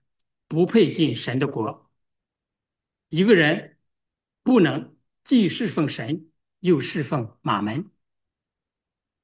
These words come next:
当然不是说你都不可以有个工作，不可以去挣钱养家，而是说你不能把你自己的在世上的工作，你挣钱的工作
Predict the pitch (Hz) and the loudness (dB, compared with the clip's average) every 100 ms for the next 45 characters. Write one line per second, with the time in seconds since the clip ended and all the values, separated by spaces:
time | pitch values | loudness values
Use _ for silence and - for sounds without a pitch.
0 | _ - 220 143 170 240 208 202 196 - | _ 2 4 4 4 6 6 4 2 -6
1 | _ - 143 190 202 247 175 165 170 240 | _ -4 0 2 4 6 6 4 6 6
2 | 269 160 - - _ _ _ 208 - 214 | 6 2 -2 -14 _ _ _ -2 4 4
3 | 160 - 170 - 185 - 135 139 139 104 | 4 -2 -2 2 2 2 -4 -2 -4 -2
4 | 175 190 - _ _ _ _ _ 156 175 | -4 -4 -12 _ _ _ _ _ -2 0
5 | 220 240 226 226 _ _ _ _ _ - | 2 4 2 -2 _ _ _ _ _ -2
6 | 151 143 262 277 165 156 175 143 - 175 | -2 0 0 4 4 4 4 2 0 -4
7 | 139 127 123 _ - 190 147 226 160 151 | -4 -8 -12 _ -2 0 0 -2 -2 -4
8 | - 208 214 202 - _ _ - 151 147 | 0 2 4 2 -2 _ _ -6 -4 0
9 | 285 202 147 160 220 220 220 131 - | 2 2 -2 -4 0 0 0 -4 -12